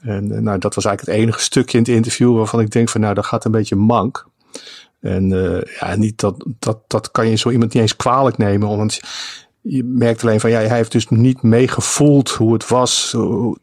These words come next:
to-, toen de vorige directeur, eh, zomaar vertrok. En ja, ik, ik denk dat de verbolgenheid bij het personeel net zo groot was geweest als de directeur naar, eh,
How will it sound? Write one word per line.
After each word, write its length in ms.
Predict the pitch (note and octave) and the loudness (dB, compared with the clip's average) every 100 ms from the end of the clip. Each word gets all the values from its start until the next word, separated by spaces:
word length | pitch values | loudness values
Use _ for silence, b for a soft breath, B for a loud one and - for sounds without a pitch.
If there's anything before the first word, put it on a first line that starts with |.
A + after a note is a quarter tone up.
| - - | -16 -6
to-, 200 | - - | -4 -4
toen 240 | - A#2 A#2 | 0 2 4
de 360 | A2 G#2 G#2+ B2 | 4 2 0 -2
vorige 380 | - A2+ G#2+ | 0 0 0
directeur, 600 | G#2 G#2+ G#2 - G#2+ G#2 G#2+ | -2 0 0 0 0 2 0
eh, 60 | G#2 | 0
zomaar 480 | F#2+ A2 G#2+ G#2 G2 | 0 2 2 0 -2
vertrok. 480 | - - A#2+ A2 - | -4 0 0 0 -6
En 240 | G#2 A2 B B B B B B | -4 -6 B B B B B B
ja, 340 | A2+ A2+ G2 - | 0 0 -2 -6
ik, 160 | - A2+ - | -12 -12 -4
ik 200 | A#2+ - | -4 0
denk 240 | B2 B2+ | 2 2
dat 140 | A#2+ - | 0 -2
de 80 | |
verbolgenheid 680 | G#2+ A2 A#2+ B2 C3 A2+ A2+ | -2 -2 -2 -2 -2 -2 -2
bij 100 | G#2 | 0
het 120 | G#2+ - | -2 0
personeel 460 | A#2 - A2 A2 | -2 0 0 0
net 180 | G#2+ A2 | 0 0
zo 120 | - | -2
groot 300 | - G#2+ G#2+ | -2 0 0
was 160 | A2 - | -2 -4
geweest 380 | - G#2+ G#2+ - | -2 -2 -2 -6
als 220 | A2+ - | -8 -4
de 140 | A2+ | -4
directeur 600 | G#2 A2 G#2 - G#2 G#2 | -2 -2 -2 -4 -2 -2
naar, 280 | G#2 G2+ G#2+ | -2 -4 -4
eh, 80 | G#2 | -4